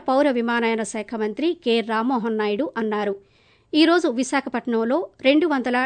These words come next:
డెబ్బై ఎనిమిది మంది అభ్యర్థులకు మంత్రి నియామక పత్రాలను అందజేశారు. అనంతరం పాత్రికేయులతో మాట్లాడుతూ, ముఖ్యంగా దిగువ మధ్యతరగతి కుటుంబాల నేపథ్యాల నుంచి వచ్చిన యువత ఈ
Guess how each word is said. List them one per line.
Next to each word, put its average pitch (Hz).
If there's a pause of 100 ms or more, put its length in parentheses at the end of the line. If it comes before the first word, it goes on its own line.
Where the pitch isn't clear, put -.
(120)
డెబ్బై 208
ఎనిమిది 226
మంది 254 (180)
అభ్యర్థులకు 220 (360)
మంత్రి 277 (140)
నియామక 311
పత్రాలను 220 (100)
అందజేశారు. 214 (440)
అనంతరం 277 (200)
పాత్రికేయులతో 294
మాట్లాడుతూ, 220 (380)
ముఖ్యంగా 262 (220)
దిగువ 285
మధ్యతరగతి 254
కుటుంబాల 233 (100)
నేపథ్యాల 254
నుంచి 240
వచ్చిన 220
యువత 220 (300)
ఈ 294